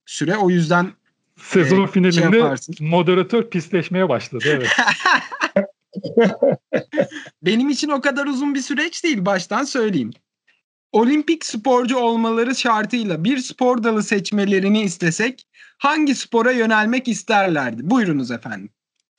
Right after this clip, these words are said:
Speaker 2: Bu şey mi şimdi, bir dakika, kendimizi bir sporcunun yerine mi koyacağız yoksa sadece branş mı seçiyoruz?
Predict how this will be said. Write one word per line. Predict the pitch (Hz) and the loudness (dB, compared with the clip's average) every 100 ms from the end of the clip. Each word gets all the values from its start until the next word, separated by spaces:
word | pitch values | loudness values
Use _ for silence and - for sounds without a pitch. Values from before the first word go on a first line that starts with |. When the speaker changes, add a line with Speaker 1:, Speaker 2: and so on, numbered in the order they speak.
| _ _ | _ _
Speaker 2:
Bu | 127 170 196 151 | -2 0 0 -2
şey | - 262 | 0 2
mi | 226 | 0
şimdi, | - 139 | -2 -2
bir | |
dakika, | 160 - 117 | -2 -2 -6
kendimizi | - 143 160 175 202 | -2 0 2 2 0
bir | |
sporcunun | - - 180 170 208 226 | 0 0 2 4 4 6
yerine | 185 170 233 | 4 4 2
mi | 277 | 2
koyacağız | 277 269 262 254 | 0 0 0 0
yoksa | 247 240 | 0 -2
sadece | 208 262 247 208 | 0 0 2 0
branş | 190 226 185 | 0 0 -2
mı | |
seçiyoruz? | - 123 - 98 - _ | -8 -10 -8 -12 -14 _